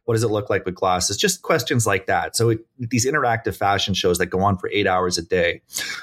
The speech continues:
are dominating that category. You're actually seeing G M V move over from Tmall into Douyin. Even with the rise of all the other platforms in the last ten years, you never saw any G M V move. It was always incremental. First time it's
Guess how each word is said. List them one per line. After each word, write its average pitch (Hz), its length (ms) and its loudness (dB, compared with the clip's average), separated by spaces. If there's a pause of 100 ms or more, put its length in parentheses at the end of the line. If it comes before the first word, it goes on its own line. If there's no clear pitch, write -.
(140)
are 120 60 2
dominating 110 600 0
that 85 180 -2
category. 82 480 -2
You're 95 120 2
actually 113 300 2
seeing 101 640 2
G 101 220 0
M 92 140 2
V 92 140 0
move 92 200 2
over 92 160 2
from 95 180 -4
Tmall 90 440 2
into 90 180 0
Douyin. 90 400 2 (360)
Even 143 200 2
with 156 140 -2
the 131 80 2
rise 110 280 2
of 98 80 -4
all 101 280 -2
the 110 100 0
other 113 140 0
platforms 110 500 0
in 95 60 0
the 92 40 2
last 90 200 2
ten 101 200 2
years, 101 240 4
you 95 80 -2
never 107 300 2
saw 110 200 0
any 98 200 0
G 95 240 0
M 92 140 4
V 95 160 -2
move. 143 260 2
It 127 60 -2
was 101 120 0
always 101 320 2
incremental. 90 640 -2
First 113 240 2
time 110 220 2
it's 90 140 -2